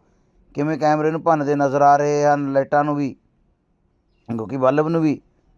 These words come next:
ਭੰਨਿਆ ਜਾ ਰਿਹਾ ਹੈ। ਇੱਕ ਆਪਦੇ ਆਪ 'ਚ ਸਵਾਲੀਆ ਨਿਸ਼ਾਨ ਪੈਦਾ ਹੁੰਦਾ ਕਿ ਇਹਨਾਂ ਨੂੰ, ਲੋਕਾਂ ਨੂੰ ਪੁਲਿਸ ਦਾ ਕੋਈ ਖੌਫ ਨਹੀਂ। ਗੱਲਬਾਤ ਕਰਦਿਆਂ ਪ੍ਰਿੰਸ ਚੱਡਾ ਨੇ ਕਿਹਾ ਕਿ ਨਸ਼ੇੜੇ ਲੋਕ ਰਾਤ ਨੂੰ ਨਸ਼ਾ ਕਰਦੇ ਹਨ ਤੇ ਬੀਤੀ ਰਾਤ ਭਾਰਤ ਦੇਸ਼ ਦੇ ਮਹਾਨ ਸ਼ਹੀਦ ਕੈਪਟਨ ਕੇ ਕੇ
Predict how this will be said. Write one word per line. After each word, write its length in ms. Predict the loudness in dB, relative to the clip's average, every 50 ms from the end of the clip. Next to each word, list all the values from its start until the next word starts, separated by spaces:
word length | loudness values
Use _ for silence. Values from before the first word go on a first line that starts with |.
| _ _ _ _ _ -2
ਭੰਨਿਆ 260 | 0 2 2 2 2
ਜਾ 220 | 4 4 4 4 4
ਰਿਹਾ 120 | 4 4
ਹੈ। 100 | 4 2
ਇੱਕ 140 | 2 2 4
ਆਪਦੇ 280 | 4 4 4 2 2 2
ਆਪ 160 | 2 2 0
'ਚ 40 | -6
ਸਵਾਲੀਆ 420 | -6 -2 2 4 4 4 2 0
ਨਿਸ਼ਾਨ 340 | -2 -2 -2 0 0 0 0
ਪੈਦਾ 280 | 0 -2 2 2 2
ਹੁੰਦਾ 180 | 0 0 -2 -4
ਕਿ 120 | -4 -2
ਇਹਨਾਂ 140 | -2 -2 0
ਨੂੰ, 180 | -2 -2 -2 -2
ਲੋਕਾਂ 320 | -2 -4 -2 -2 -2 0
ਨੂੰ 160 | 0 -2 -4 -6 _ _ _ _ _ _ _ _ -6
ਪੁਲਿਸ 220 | -4 -4 -4 0 2
ਦਾ 100 | 2 2
ਕੋਈ 160 | 2 0 -4 0
ਖੌਫ 260 | 2 2 2 2 0
ਨਹੀਂ। 240 | -4 -4 -4 -4 -8 _ _ _ _ _ _ _ _ _ _ _ _ _ _ _ _ _ -2 2
ਗੱਲਬਾਤ 340 | 2 4 4 4 2 2
ਕਰਦਿਆਂ 440 | 2 2 2 2 2 0 2 2 2 0 -2 _ _
ਪ੍ਰਿੰਸ 180 | -6 -6 -4 -2
ਚੱਡਾ 260 | -4 -2 0 0 0
ਨੇ 120 | 0 -2
ਕਿਹਾ 200 | -2 0 0 0
ਕਿ 120 | 0 0 -6
ਨਸ਼ੇੜੇ 380 | -8 -6 -6 -6 -2 0 0
ਲੋਕ 220 | 2 2 0 0 2
ਰਾਤ 240 | 2 2 2 2 -2
ਨੂੰ 120 | -4 -4
ਨਸ਼ਾ 180 | 0 0 0 2
ਕਰਦੇ 300 | 2 2 0 0 0 -2
ਹਨ 120 | -2 -2
ਤੇ 80 | -4 -8
ਬੀਤੀ 300 | -10 -10 -8 _ 0 4
ਰਾਤ 220 | 4 4 2 0 -4 _
ਭਾਰਤ 320 | 0 2 2 2 0 -2 -4 _ _ _ _ _ _ _ _ _ _ _ -4
ਦੇਸ਼ 220 | -2 -2 -2 -2
ਦੇ 80 | -2 -2
ਮਹਾਨ 320 | 2 4 4 4 4 2
ਸ਼ਹੀਦ 240 | 0 -4 -8 -10 -8 -4
ਕੈਪਟਨ 420 | -2 -2 -2 0 -2 -4 -4 -4 -4
ਕੇ 180 | -6 -8 -10
ਕੇ 200 | -6 -6 -6 -6